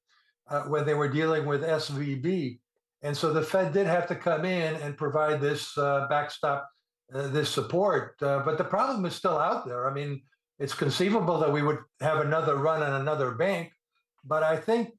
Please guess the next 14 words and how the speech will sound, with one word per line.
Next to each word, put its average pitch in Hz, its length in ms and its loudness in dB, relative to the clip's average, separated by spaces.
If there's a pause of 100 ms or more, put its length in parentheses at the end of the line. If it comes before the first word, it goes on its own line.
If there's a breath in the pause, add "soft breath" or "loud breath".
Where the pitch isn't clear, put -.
to 202 100 0
the 180 160 0
extent 214 540 -2
that 175 180 -2
the 170 80 -2
Fed 180 580 0
and 160 180 -2
the 165 160 -2
F 175 200 0
D 170 120 2
I 156 120 4
C 175 240 -2
just 151 240 -6
managed 160 400 -2